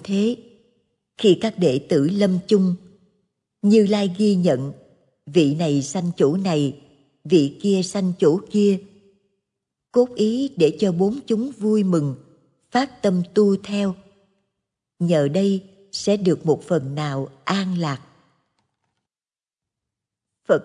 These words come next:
giáo giới, đừng ham danh lợi, bởi vì đạo tục không thể hội hợp. Nếu đạo tục hội hợp, thì sẽ có nhiều điều phải nói.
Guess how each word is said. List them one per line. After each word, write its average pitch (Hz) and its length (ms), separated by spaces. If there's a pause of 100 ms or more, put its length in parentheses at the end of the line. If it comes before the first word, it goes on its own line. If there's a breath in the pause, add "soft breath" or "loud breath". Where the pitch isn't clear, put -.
(160)
giáo 196 300 (100)
giới, 214 340 (880)
đừng 160 300
ham 202 320
danh 202 280
lợi, 156 360 (760)
bởi 180 280
vì 151 520
đạo 156 280
tục - 360
không 208 200
thể 190 200
hội 170 340
hợp. 165 360 (1200)
Nếu 214 400
đạo 151 240
tục 151 340
hội 147 260
hợp, 165 320 (480)
thì 165 180
sẽ 160 200
có 247 120
nhiều 185 340
điều 147 240
phải 143 280
nói. 214 360